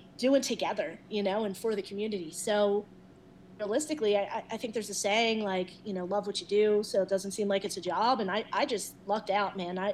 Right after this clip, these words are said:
I just got to, to, to keep my passion and, and everything alive by doing <laughs> what I loved. Uh, and it never really became a job for me. So it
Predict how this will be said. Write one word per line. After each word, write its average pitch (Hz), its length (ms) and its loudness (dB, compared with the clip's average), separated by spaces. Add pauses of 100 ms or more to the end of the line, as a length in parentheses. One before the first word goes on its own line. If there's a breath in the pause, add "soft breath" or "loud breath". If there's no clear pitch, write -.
I 214 120 0
just 220 440 -6 (460 loud breath)
got 226 280 4
to, 226 300 2 (180)
to, 226 220 -4 (280)
to 226 100 -6
keep 233 220 -6
my 214 120 0
passion 208 680 2
and, 202 400 2 (220)
and 208 140 2
everything 208 360 2
alive 202 640 2
by 190 160 2
doing 202 400 2
<laughs> - 0 -
what 208 200 0
I 214 100 2
loved. 220 520 2 (480 loud breath)
Uh, 190 180 2
and 202 120 0
it 202 100 -4
never 214 220 -2
really 214 240 0
became 208 280 -4
a 180 40 -4
job 170 340 -2
for 165 140 -12
me. 160 200 -12
So 175 460 -4 (200)
it 202 200 -4